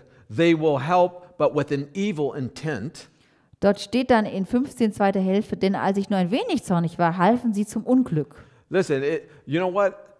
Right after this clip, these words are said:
Speaker 1: What's interesting is now Israel has found that oil and gas.
Speaker 2: Was heut-, jetzt aktuell interessant ist, ähm, Israel hat ja sehr f-, große Gas- und Ölvorkommen gefunden.
Speaker 1: Watch what the world will do.
Speaker 2: Schaut einfach nur, wie die Welt reagieren wird.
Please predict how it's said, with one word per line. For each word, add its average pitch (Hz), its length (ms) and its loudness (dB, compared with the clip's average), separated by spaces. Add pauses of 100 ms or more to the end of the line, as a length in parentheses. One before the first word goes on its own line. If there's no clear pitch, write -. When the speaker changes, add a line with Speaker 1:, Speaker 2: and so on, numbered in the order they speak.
(120)
Speaker 1:
What's 139 340 -4
interesting 156 640 -4
is 139 240 -6
now 120 300 -6
Israel 139 420 -4
has 113 140 -10
found 113 460 -8
that 95 180 -8 (400)
oil 117 300 -4
and 95 200 -12
gas. 101 540 -8 (400)
Speaker 2:
Was 196 340 -4
heut-, 226 340 2
jetzt 202 180 -2
aktuell 208 460 -6
interessant 196 460 0
ist, 180 220 -4
ähm, 180 240 -2
Israel 190 360 -2
hat 190 140 -2
ja 185 80 2
sehr 185 140 2
f-, - 200 -12
große 196 460 -2
Gas- 185 400 -2
und 170 140 -8
Ölvorkommen 175 800 -2
gefunden. 170 720 -2
Speaker 1:
Watch 143 480 -4
what 143 160 -4
the 123 120 -8
world 107 280 -4
will 101 100 -12
do. 85 240 -14 (920)
Speaker 2:
Schaut 254 400 -2
einfach 285 340 -2
nur, 247 260 4
wie 240 100 2
die 226 160 0
Welt 208 200 0
reagieren 180 440 2
wird. 143 300 -4